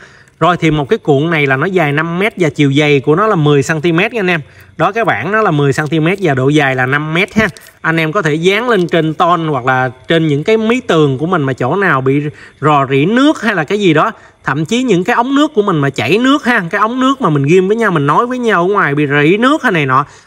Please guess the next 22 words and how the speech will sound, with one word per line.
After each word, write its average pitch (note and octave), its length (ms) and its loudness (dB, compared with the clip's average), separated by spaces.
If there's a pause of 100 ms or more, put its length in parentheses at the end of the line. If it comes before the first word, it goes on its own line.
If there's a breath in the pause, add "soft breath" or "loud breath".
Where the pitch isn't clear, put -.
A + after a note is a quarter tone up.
anh D#3 160 -4
em E3 160 2
dán F#3 260 0
trực D3+ 220 -2
tiếp A3+ 220 2
lên E3 200 2
luôn, E3 220 2
nó E3+ 140 0
cũng C#3 340 -4
là D#3 160 -2
chống F#3 340 -4
nước B3 200 0
luôn. G#3+ 160 0 (380 loud breath)
Đó, D3 200 0
nó G#3+ 100 -2
chống A3 280 -2
rò D3+ 220 2
rỉ C#3+ 160 0
rất A#3+ 120 0
là A3 80 0
tốt G#3+ 280 0
ha, A3 120 -2